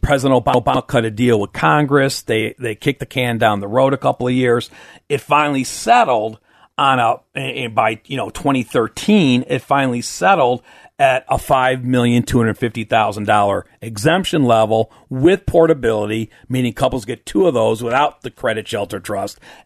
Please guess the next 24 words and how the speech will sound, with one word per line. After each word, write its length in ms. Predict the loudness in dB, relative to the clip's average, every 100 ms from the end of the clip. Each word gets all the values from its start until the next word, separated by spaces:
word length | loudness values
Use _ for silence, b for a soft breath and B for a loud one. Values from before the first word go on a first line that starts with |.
| -6
And 260 | -4 -2
there 300 | 0 2 2
it's 260 | 0 -4 -6
gone 300 | 0 0 2
up 160 | 0
since 320 | 0 0 0 -2
then, 400 | -4 -4 -6 -10 b b b
you 80 | 0
know, 220 | 2 0
with 260 | 0 0 0
inflation. 600 | -2 0 0 2 2 2
But 180 | 0
then 260 | 2 0 0
in 140 | -4
twenty 300 | -8 -4 -4
seventeen, 920 | 0 0 0 -2 -4 2 4 6 4 2 b b b b -10
Trump's 420 | 0 2 2 -2
Tax 320 | -4 -2 -2 -4
Cut 180 | -6
and 120 | -6 -2
Jobs 320 | 0 2 0
Act 260 | -4 -6 _ _
doubled 320 | 2 2 -2
it. 140 | -14